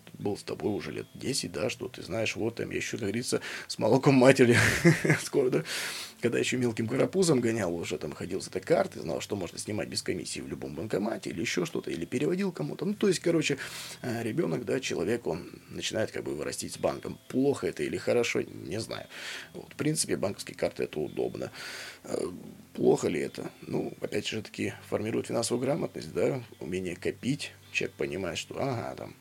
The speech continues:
все, он хотя денег и не щупает, он видит цифры на экране, он понимает, у него там тысяча, тысяча рублей лежит, если он совершает там спонтанно покупки сникерсов, там, жвачек каждый день, и эта тысяча уменьшается, а потом, когда хопа в детском мире видит классную игрушку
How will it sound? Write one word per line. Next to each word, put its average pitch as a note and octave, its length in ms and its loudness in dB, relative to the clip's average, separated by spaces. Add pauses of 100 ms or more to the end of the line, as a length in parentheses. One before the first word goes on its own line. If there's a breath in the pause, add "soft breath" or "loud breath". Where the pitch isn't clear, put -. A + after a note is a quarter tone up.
все, - 180 -8
он B2+ 140 -2
хотя B2+ 220 0
денег A#2+ 280 -2
и B2 60 2
не B2 80 0
щупает, C#3+ 380 2
он D2+ 100 -4
видит A2+ 220 -6
цифры - 260 -6
на - 140 -8
экране, B1 300 -8
он C2 80 -4
понимает, - 440 -4
у - 40 -4
него B2+ 100 -4
там - 220 -10
тысяча, - 340 -6 (140)
тысяча - 380 -6
рублей - 280 -4
лежит, D3+ 360 -2 (560 loud breath)
если - 180 -4
он - 60 -8
совершает - 420 -2
там - 180 -8
спонтанно - 640 -2
покупки - 440 -6
сникерсов, A#2 600 -4
там, D2+ 200 -8
жвачек - 420 0
каждый G2 300 -6
день, G3 260 4 (280 loud breath)
и - 80 -4
эта - 160 0
тысяча - 500 -4
уменьшается, - 760 2
а - 20 -14
потом, - 280 -2
когда A2 280 0
хопа - 400 0
в F#2+ 60 -4
детском - 280 -2
мире G#2+ 200 -2
видит G2+ 240 -6
классную - 480 0
игрушку E3 420 0